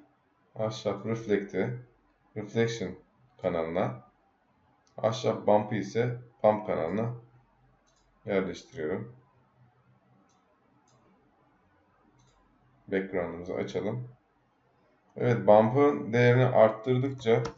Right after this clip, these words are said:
gördüğünüz gibi dokusu güçleniyor. Ben bunu elli olarak yeterli gördüm. Reflection da gördüğünüz gibi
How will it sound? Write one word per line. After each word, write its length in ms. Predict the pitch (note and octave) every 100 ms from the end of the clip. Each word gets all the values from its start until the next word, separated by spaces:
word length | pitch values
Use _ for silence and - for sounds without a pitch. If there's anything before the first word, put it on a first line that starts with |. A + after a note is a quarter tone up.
| _ _ _ _ _
gördüğünüz 480 | B2 A2 A2 A2 G#2+
gibi 180 | G#2+ G2+
dokusu 600 | G#2+ G#2 A2+ A#2 - - -
güçleniyor. 680 | G#2+ A#2 - A2+ G2 G2+ A#2+ - _ _ - - A#2+
Ben 180 | A2
bunu 140 | A2+ A2+
elli 300 | F#2+ A#2 A2+
olarak 340 | G#2+ F#2 F2+ - - _
yeterli 380 | - - G2 G2+
gördüm. 560 | F#2+ E2+ G2 B2 B2 - _ _ _ _ _ _ _ _ _ _ _ _ _ -
Reflection 680 | A#2+ B2 C3 C3 - B2+
da 300 | A2 B2+ - - _ _ _ _ _ _
gördüğünüz 480 | A2 A#2+ A#2 A#2+ G#2+
gibi 380 | G2 F#2 G#2